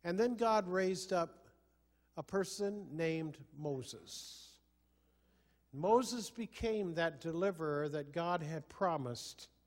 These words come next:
and he led the children of Israel from their Egyptian captivity into the freedom, and eventually they would be able to walk into their new promised land that God had spoken to them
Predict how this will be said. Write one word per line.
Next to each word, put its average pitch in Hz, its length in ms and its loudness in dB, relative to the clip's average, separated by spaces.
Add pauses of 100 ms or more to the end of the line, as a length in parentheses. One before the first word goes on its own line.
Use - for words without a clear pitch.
(920)
and 165 240 2
he 190 220 -2
led 196 440 2
the 143 100 -6
children 170 460 0
of 151 220 0
Israel 180 500 0
from 170 300 -2
their 165 180 0
Egyptian 160 720 -4
captivity 190 800 -4 (720)
into 170 240 0
the 160 120 0
freedom, 202 560 0
and 160 120 0
eventually 175 720 0 (420)
they 175 100 4
would 170 200 0
be 165 120 0
able 160 200 0
to 160 160 -2
walk 156 400 0
into 156 280 -4
their 143 340 -2 (400)
new 165 220 2
promised 170 640 -4
land 113 480 -4 (600)
that 147 160 -4
God 156 260 2
had 139 200 -6
spoken 170 480 -2
to 151 140 -6
them 139 280 -4